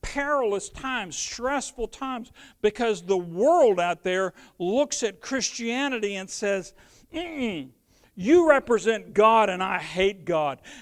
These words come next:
This is a manifestation of the devil, pure and simple. Satan hates Jesus. He hates the Father. He hates this,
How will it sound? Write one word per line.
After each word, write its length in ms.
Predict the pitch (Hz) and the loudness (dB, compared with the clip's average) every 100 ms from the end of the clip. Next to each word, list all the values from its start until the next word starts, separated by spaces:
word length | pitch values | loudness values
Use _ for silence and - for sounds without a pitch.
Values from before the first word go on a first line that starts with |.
| - | -2
This 260 | 226 359 | 0 2
is 160 | 415 262 | 2 0
a 80 | 262 | 0
manifestation 1000 | 233 254 269 226 247 - 262 240 - 214 | 0 0 0 0 0 0 0 0 -2 -2
of 160 | 190 165 | -4 -2
the 120 | 165 | -6
devil, 580 | 190 190 208 175 160 - - - _ | 2 4 4 2 -2 -4 -20 -20 _
pure 360 | - 254 285 262 | -6 4 4 4
and 120 | 226 | 0
simple. 460 | - 196 - 143 _ _ _ _ _ _ _ _ _ _ _ _ _ _ | -4 -4 -6 -18 _ _ _ _ _ _ _ _ _ _ _ _ _ _
Satan 760 | - - 254 262 311 294 277 254 _ _ - - | -10 -4 4 4 4 -2 -4 -6 _ _ -16 2
hates 600 | 277 240 185 - - - _ - | 2 2 -2 -12 -14 -14 _ -14
Jesus. 600 | 151 196 175 147 135 - | -8 -6 -6 -6 -14 -8
He 180 | 202 190 | -8 -8
hates 480 | 180 - 294 254 | -10 -4 -4 -4
the 140 | - 202 | -10 -6
Father. 360 | 202 196 196 | -2 -2 -2
He 200 | 180 180 | -8 -10
hates 380 | 165 254 262 - | -8 -4 -4 -6
this, 200 | - 170 | -14 -18